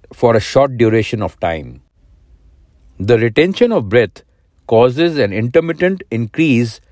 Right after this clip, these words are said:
in carbon dioxide in the body, and that surprisingly causes the benefit. An increase in carbon dioxide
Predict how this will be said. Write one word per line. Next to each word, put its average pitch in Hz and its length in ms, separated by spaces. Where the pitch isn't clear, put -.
in 110 160
carbon 123 460
dioxide 107 800
in 113 120
the 113 100
body, 92 500
and 110 300
that 151 320
surprisingly 127 1000
causes 127 680
the 101 180
benefit. 104 540
An 123 180
increase 131 760
in 120 200
carbon 143 500
dioxide 120 800